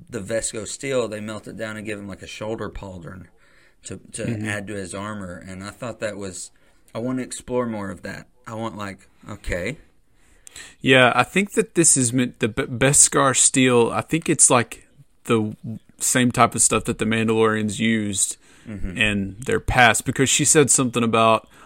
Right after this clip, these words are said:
Speaker 2: all these were taken in the Great Purge or
Speaker 1: Yeah.
Speaker 2: something, and I assumed that meant, like, the Purge of the Mandalorians,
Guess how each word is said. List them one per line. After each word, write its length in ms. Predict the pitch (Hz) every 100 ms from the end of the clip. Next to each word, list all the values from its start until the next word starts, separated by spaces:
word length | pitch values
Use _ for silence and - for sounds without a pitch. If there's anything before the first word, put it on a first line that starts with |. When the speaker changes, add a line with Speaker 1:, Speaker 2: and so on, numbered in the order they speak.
| -
Speaker 2:
all 240 | - 113 113
these 280 | 113 113
were 120 | - 107
taken 400 | 117 113 120 107
in 140 | 104
the 60 | 104
Great 320 | 113 113 -
Purge 540 | - 113 113 117 117
or 60 | 120
Speaker 1:
Yeah. 80 | 117
Speaker 2:
something, 340 | 127 - 120
and 140 | 113 120
I 140 | 135
assumed 400 | 117 - 127 117
that 120 | 107
meant, 140 | 107 107
like, 240 | 104 -
the 80 | -
Purge 400 | - 120 113 107
of 80 | 104
the 80 |
Mandalorians, 880 | 104 107 104 107 107 104 101 110 95